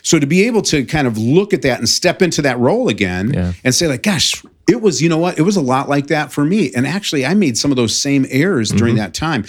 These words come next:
Speaker 1: Like, my role now as the leader is to coach and to support
Speaker 2: Yeah.
Speaker 1: and to encourage and to help as opposed to blame. And
Speaker 2: Yep.
Speaker 1: so I think when we can live in that space of empathy, it helps us get there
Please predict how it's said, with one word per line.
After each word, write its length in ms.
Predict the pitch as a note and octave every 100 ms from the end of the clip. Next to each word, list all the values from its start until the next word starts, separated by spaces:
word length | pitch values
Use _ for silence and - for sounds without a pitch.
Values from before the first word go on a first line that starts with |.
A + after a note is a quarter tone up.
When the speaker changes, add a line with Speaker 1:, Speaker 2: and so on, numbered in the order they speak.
| - -
Speaker 1:
Like, 160 | A#2+
my 260 | C3 G#3 C4+
role 300 | F3 C3+ B2
now 240 | A#2+ A#2+
as 100 | A2
the 80 | G#2+
leader 340 | A#2+ G3+ E3+
is 100 | A#2 -
to 60 |
coach 520 | - - A3+ G#3 - -
and 100 | C3+
to 80 | B2
support 540 | - A#2+ - G3 B2+
Speaker 2:
Yeah. 160 | F2+ F2 -
Speaker 1:
and 120 | C3
to 120 | C3+
encourage 640 | B2+ A2+ F3+ F#3+ G#2 F#2+ - -
and 120 | - B2
to 80 |
help 500 | A2+ - G#3 G#3 G#2+ - - -
as 120 | A#2
opposed 460 | A#2+ - C#3 A#2 -
to 80 | G#2+
blame. 640 | F#2+ A2+ A#2+ A2 G2+ F#2
And 140 | F#2 G#3
Speaker 2:
Yep. 40 |
Speaker 1:
so 300 | F#3 C#3+ A#2+ - -
I 80 | C#3
think 220 | G#3+ G#3
when 140 | F3 D#3
we 140 | E3
can 180 | D3+ C3+
live 140 | C#3
in 60 | C#3+
that 140 | A2+
space 300 | - C3 A#2
of 80 | G#2+
empathy, 360 | A#2 A#2+ B2+ C3
it 160 | -
helps 360 | - E3+ E3 -
us 180 | D#3 -
get 260 | - C#3+ C#3+
there 380 | B2+ A#2+ A2+